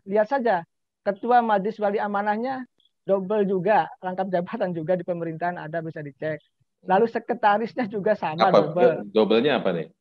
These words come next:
Speaker 1: Ya kan
Speaker 2: Terus
Speaker 1: di,
Speaker 2: melanggar
Speaker 1: di
Speaker 2: peraturan juga atau hanya etika nih?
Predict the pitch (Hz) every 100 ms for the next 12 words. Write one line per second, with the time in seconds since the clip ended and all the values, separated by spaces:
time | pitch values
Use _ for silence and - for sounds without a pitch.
0 | _ 185 247 240 226 208 - 220 196 120
1 | 127 127 117 107 170 160 139 127 110 110
2 | 107 120 104 90 82